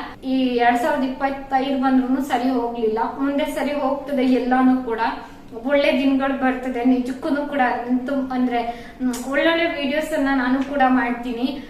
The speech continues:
ಆ, ನೋಡೋಣ, ಒಂದು ಹೋಪ್ ಇದೆ ನನ್ಗೆ. ಆ, ಒಂದಿಷ್ಟು, ಆ, ಅಂದ್ರೆ ಚರ್ಚೆಗಳೆಲ್ಲ ನಡೀತಾ ಇದೆ. <laughs> ನೋಡೋಣ, ಎಲ್ಲಾದ್ರೂ ಹೊರಗಡೆ ಹೋದ್ರೆ, ಟ್ರಿಪ್ ಹೋದ್ರೆ ಎಲ್ಲ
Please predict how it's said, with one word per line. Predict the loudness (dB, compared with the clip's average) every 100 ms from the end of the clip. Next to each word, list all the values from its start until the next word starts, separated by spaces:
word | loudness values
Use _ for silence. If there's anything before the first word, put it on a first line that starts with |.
| -12 -8
ಆ, | -4 0
ನೋಡೋಣ, | 2 4 2 0 -4 -10 -16 -8
ಒಂದು | -4 -2 2
ಹೋಪ್ | 6 6 6 4
ಇದೆ | 2 2
ನನ್ಗೆ. | 2 2 0 -4 -8 -12
ಆ, | -10 -4
ಒಂದಿಷ್ಟು, | 0 2 2 -2 -2 -2 0 0 -2 -2
ಆ, | -2 -4 -4
ಅಂದ್ರೆ | 0 2 0 0
ಚರ್ಚೆಗಳೆಲ್ಲ | 0 0 0 0 0 2 2
ನಡೀತಾ | 2 0 -2 0 0
ಇದೆ. | 0 -2 -4 -6 -12 -12 -2
<laughs> | 0 2 2 2 2 2
ನೋಡೋಣ, | 0 0 0 -2 -4 -6 -6 -2
ಎಲ್ಲಾದ್ರೂ | 2 2 2 2
ಹೊರಗಡೆ | 0 0 0 2
ಹೋದ್ರೆ, | 2 0 -2 -4 -4
ಟ್ರಿಪ್ | -4 -6 -8 -6 -2
ಹೋದ್ರೆ | 0 -2 -2 -2 -2 -6 -10 -6
ಎಲ್ಲ | 0